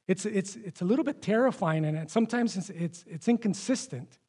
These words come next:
But when you look at the way that Jesus loved, th-, there's this tension there. Th-, there's a tension that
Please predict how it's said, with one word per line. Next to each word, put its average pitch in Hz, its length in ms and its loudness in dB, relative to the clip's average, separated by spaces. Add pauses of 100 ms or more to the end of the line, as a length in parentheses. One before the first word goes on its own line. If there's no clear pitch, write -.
(800)
But 180 80 2
when 202 140 8
you 202 80 6
look 240 260 8
at 330 80 2
the 269 80 4
way 233 200 8
that 208 180 6
Jesus 202 420 2
loved, 190 400 4 (300)
th-, 214 200 -8
there's 254 280 4
this 285 180 2
tension 220 540 2
there. 151 240 0
Th-, 190 120 -4
there's 190 220 4
a 196 60 4
tension 269 460 4
that 185 240 2